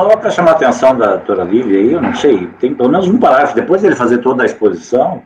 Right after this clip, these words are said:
ele, tem um parágrafo que ele diz textualmente, "O condomínio Amazonas, sob uso indevido de denominação de condomínio,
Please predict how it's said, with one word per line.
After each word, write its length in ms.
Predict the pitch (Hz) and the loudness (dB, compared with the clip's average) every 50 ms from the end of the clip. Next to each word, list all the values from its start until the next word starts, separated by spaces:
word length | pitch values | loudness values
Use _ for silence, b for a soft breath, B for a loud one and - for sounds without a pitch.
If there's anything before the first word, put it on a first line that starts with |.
| _ _ _ | _ _ _
ele, 340 | 123 123 127 131 131 127 - - | -12 -10 -10 -10 -14 -20 -16 -8
tem 100 | - - | -8 -4
um 40 | - | 0
parágrafo 240 | 151 180 180 180 | 0 0 0 2
que 80 | - 311 | 0 0
ele 80 | 294 247 | -2 2
diz 200 | 147 165 165 - | 0 0 0 0
textualmente, 680 | - 196 - - 294 285 - 127 127 127 123 120 - - | -4 -6 -2 -2 -4 -2 0 2 2 2 0 0 -4 -6
"O 20 | |
condomínio 400 | - - 127 127 120 127 135 135 | -4 -2 0 0 0 0 2 2
Amazonas, 500 | 127 117 104 90 90 104 110 135 143 - | 2 2 2 2 2 2 2 0 -2 -6
sob 260 | - - 131 120 120 127 | -2 -2 0 2 2 2
uso 160 | 127 127 127 | 2 4 2
indevido 340 | 123 120 113 - 110 110 107 | 4 4 4 4 2 0 2
de 80 | 110 | 0
denominação 460 | 107 110 110 107 104 104 - - 110 | 0 0 -2 -2 -2 -4 -4 -4 -6
de 80 | 104 95 | -8 -8
condomínio, 580 | - - 101 98 90 85 85 90 95 117 143 | -10 -14 -14 -14 -14 -18 -18 -18 -16 -16 -16